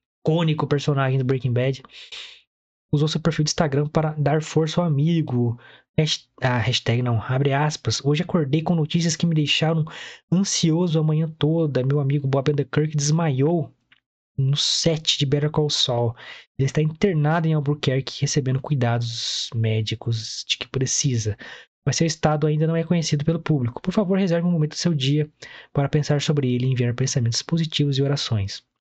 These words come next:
Obrigado." Caralho. Outros artistas e amigos também postaram mensagens de preocupação e desejo de melhoras, como Aaron Paul, David Cross, Elijah Wood e muitos outros. Bob é muito querido no meio artístico.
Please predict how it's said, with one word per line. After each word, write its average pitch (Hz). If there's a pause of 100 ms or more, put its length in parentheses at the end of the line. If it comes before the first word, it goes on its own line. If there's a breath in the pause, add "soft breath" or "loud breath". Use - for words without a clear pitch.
Obrigado." 117 (1160)
Caralho. 110 (300)
Outros 220
artistas 185
e 180
amigos 156
também 139 (180)
postaram 123
mensagens 175
de -
preocupação 147
e 156
desejo 139
de 143
melhoras, 143
como 123
Aaron 127
Paul, 170
David 135
Cross, 165
Elijah 139
Wood 151
e 147
muitos 156
outros. 135 (480 loud breath)
Bob 139
é 160
muito 160
querido 165
no 160
meio 156
artístico. -